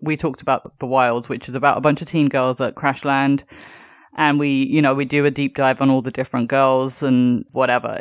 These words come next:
It's definitely different. That the, the fact that they crash land, I think, is, and that they're all girls is, like, the similarity.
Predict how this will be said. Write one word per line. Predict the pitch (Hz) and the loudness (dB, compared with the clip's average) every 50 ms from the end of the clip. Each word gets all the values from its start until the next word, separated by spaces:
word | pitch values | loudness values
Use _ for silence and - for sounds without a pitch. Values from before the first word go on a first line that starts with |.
| - - | -8 -6
It's | 165 165 - | -6 -6 -4
definitely | - 202 196 185 - 226 202 190 | -2 -2 0 0 0 0 0 0
different. | 147 165 156 143 - - 139 147 180 202 - _ _ _ | 0 0 0 0 0 -2 -2 -2 -2 -2 -6 _ _ _
That | - 180 - - 165 139 | 0 0 0 -2 -2 -2
the, | 175 165 - | -2 -2 0
the | - 170 | 0 0
fact | - 185 170 147 | 0 0 0 0
that | 160 | 0
they | 151 147 | -2 -2
crash | - - 151 - - - | -2 -2 -2 -2 -2 -2
land, | 147 139 135 | 0 0 0
I | 135 | 0
think, | - 139 135 135 | 0 -2 -2 -2
is, | 143 131 123 - | -2 -6 -6 -2
and | - 143 135 | 0 2 2
that | 135 127 - | 0 0 0
they're | 135 131 131 | -2 -2 0
all | 131 135 131 123 | 0 -2 -4 -4
girls | - 143 131 127 127 123 120 | -2 0 2 2 2 2 0
is, | 127 113 123 | -4 -4 -2
like, | 123 117 120 - | -4 -4 -4 -4
the | 131 - | -6 -6
similarity. | - - 127 127 123 117 117 120 131 143 160 - - 190 196 214 220 | -4 -2 0 0 0 0 0 0 0 -2 -2 -4 -6 -4 -4 -4 -4